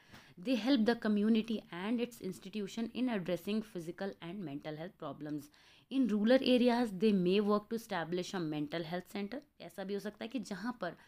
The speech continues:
मेंटल हेल्थ को लेकर लोग बिल्कुल भी जागरूक नहीं है, बिल्कुल भी अवेयर नहीं है, तो वहाँ पर कोई अपना सेंटर एस्टैब्लिश कर दिया।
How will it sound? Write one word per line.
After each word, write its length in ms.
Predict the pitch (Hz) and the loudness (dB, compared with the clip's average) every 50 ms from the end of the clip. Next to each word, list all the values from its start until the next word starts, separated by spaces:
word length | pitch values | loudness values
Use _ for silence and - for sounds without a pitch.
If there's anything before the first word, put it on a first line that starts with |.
| _ _ _ _ _ 196 | _ _ _ _ _ -4
मेंटल 360 | 214 214 214 220 240 269 240 | -2 -2 -2 0 0 0 0
हेल्थ 200 | 202 208 202 - | 0 0 -2 -2
को 120 | - 262 | -2 -2
लेकर 240 | 247 233 226 247 240 | 0 0 0 0 0
लोग 240 | 247 254 269 269 - - | 2 2 0 0 -2 -6
बिल्कुल 460 | 202 233 220 - _ - 262 285 285 | -8 -8 -8 -10 _ -4 0 2 2
भी 220 | 214 202 214 269 254 | 2 4 4 4 4
जागरूक 380 | 226 214 190 180 202 196 196 | 4 4 2 0 -2 -4 -2
नहीं 180 | 202 190 190 196 | -2 -2 -2 -2
है, 60 | 202 | 0
बिल्कुल 360 | 190 208 254 247 - 277 277 | 0 0 0 2 2 2 4
भी 120 | 214 233 233 | 4 4 4
अवेयर 260 | 214 196 202 196 196 | 4 4 2 2 2
नहीं 120 | 202 180 | 2 0
है, 60 | 165 | 0
तो 120 | 156 - 185 | -2 -6 -8
वहाँ 240 | 170 180 165 190 196 | -8 -8 -8 -6 -6
पर 100 | 208 202 | -6 -6
कोई 180 | 202 208 202 | -6 -6 -6
अपना 180 | 180 - 185 180 | -6 -6 -8 -8
सेंटर 360 | - - 175 160 160 - 196 | -8 -6 -6 -6 -4 -4 -4
एस्टैब्लिश 500 | 202 - - 220 208 202 208 220 208 - | -6 -4 -2 0 0 2 0 0 -2 -2
कर 160 | - 226 214 | -4 -4 -4
दिया। 280 | 202 208 214 226 233 | -4 -4 -4 -6 -6